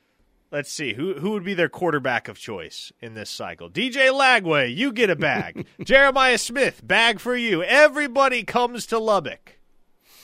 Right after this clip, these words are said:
Speaker 2: What a godforsaken place that is. I'm just saying. All right, four oh five, six five one, thirty-four thirty-nine, four oh five, six five one, thirty-four thirty-nine.
Speaker 1: Uh,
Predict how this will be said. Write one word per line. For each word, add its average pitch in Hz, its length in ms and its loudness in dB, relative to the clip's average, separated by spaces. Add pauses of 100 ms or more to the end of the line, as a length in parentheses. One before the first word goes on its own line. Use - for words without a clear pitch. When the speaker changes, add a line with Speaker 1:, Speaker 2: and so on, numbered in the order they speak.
(760)
Speaker 2:
What 202 220 4
a 170 80 4
godforsaken 139 1080 0
place 110 380 -6
that 101 200 -4
is. 90 380 -10 (520)
I'm 135 160 -6
just 101 180 -12
saying. 76 380 -18
All 185 80 0
right, 151 300 2
four 185 240 0
oh 170 80 -2
five, 143 340 0
six 160 220 -6
five 131 260 -2
one, 117 220 -6
thirty-four 110 500 -10
thirty-nine, 127 800 -4
four 143 300 -6
oh 131 100 -4
five, 113 340 -4
six - 200 -10
five 107 200 -6
one, 98 180 -10
thirty-four 95 400 -10
thirty-nine. 82 420 -14 (1500)
Speaker 1:
Uh, 127 520 0